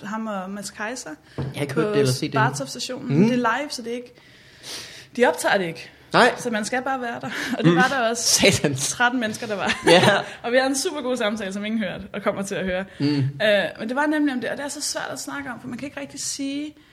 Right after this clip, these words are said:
Speaker 1: altså, så, fordi så, jeg har prøvet at sige, jeg har haft samtale med Michael Schødt, det er derfor, jeg bragte ham op, fordi så siger han, "Der er ikke noget, jeg har ikke oplevet noget. Jeg tror ikke på, der er noget."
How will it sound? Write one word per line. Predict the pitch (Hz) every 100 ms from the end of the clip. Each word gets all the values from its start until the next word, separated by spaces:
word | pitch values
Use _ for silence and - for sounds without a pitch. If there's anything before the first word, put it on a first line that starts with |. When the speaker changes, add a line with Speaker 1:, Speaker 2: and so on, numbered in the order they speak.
| - _ _ _ -
Speaker 1:
altså, | 254 247
så, | 285 277 -
fordi | 277 254
så, | 294 285
jeg | 269
har | 320 -
prøvet | 311
at |
sige, | - 262
jeg | 240
har | 294
haft | -
samtale | 262 302 277
med | 202
Michael | 190 180
Schødt, | 175 165
det | 180
er |
derfor, | 214
jeg | 190
bragte | - -
ham | 175
op, | 170 -
fordi | 202
så | 190 240 247 - -
siger | 214
han, | 196 196
"Der |
er | 220
ikke | 247 233
noget, | 190 190 196 - - 226 -
jeg | 226
har | 208
ikke | 196
oplevet | 170 175 143
noget. | 151 175 - - - -
Jeg | 208
tror | 233
ikke | 208
på, | 202
der | 170
er | -
noget." | -